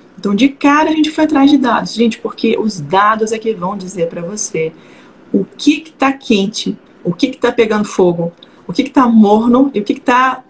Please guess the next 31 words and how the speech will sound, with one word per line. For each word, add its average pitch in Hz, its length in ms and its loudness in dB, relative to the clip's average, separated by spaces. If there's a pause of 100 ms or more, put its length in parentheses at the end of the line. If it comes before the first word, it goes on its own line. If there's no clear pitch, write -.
(120)
frio, 185 340 0 (220)
sabe 175 260 -2
assim? 190 320 0 (460)
Porque 240 220 0
você 285 180 0
não 294 140 4
consegue 302 460 4
ver 196 680 0 (180)
quando 175 200 0
você 175 220 0
vende 160 240 -2
pela 156 160 -2
internet. 160 560 -2 (280)
É 180 60 2
diferente, 233 440 0
por 233 120 0
exemplo, 220 460 2
de 190 80 -4
você 190 200 -2
falar 208 200 0
assim 196 180 -6
pra 196 180 -2
mim, 160 240 -2 (280)
"Aline, 220 360 4
eu 180 80 -4
quero 240 180 0
abrir 254 140 2
uma 262 120 4
loja 262 220 2
no 285 120 4
shopping." 233 460 -2